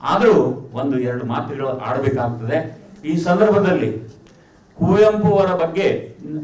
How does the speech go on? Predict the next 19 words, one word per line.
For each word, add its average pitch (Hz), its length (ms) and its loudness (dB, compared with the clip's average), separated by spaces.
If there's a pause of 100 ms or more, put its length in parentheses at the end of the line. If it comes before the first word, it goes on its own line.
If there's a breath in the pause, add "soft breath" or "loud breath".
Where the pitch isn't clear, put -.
(100)
ಅನೇಕರು, 165 460 0
ಈಗ 139 180 -2
ನಮ್ಮ 139 300 -2
ಮೂರ್ತಿಯವರು 160 600 0
ಹೇಳಿದ್ರು, 143 720 0
ಕುವೆಂಪು 156 520 2
ಅವರ 147 200 2 (140)
ವ್ಯಕ್ತಿತ್ವವನ್ನ 147 840 -2
ಹೇಗೆ 147 680 -2
ನುಡಿದಂತೆ 160 640 2
ನಡೆಯುತ್ತಿದ್ರು 135 720 -2
ಅಂತ. 113 180 -4 (840 soft breath)
ಈ 190 360 -2
ಕಾಲಕ್ಕೆ 180 920 2 (140)
ಅದು 170 220 0
ಬಹಳ 160 240 -2
ಅಂತರ 156 440 0
ಇದೆ. 123 600 -6
ನಮ್ಮ 131 220 2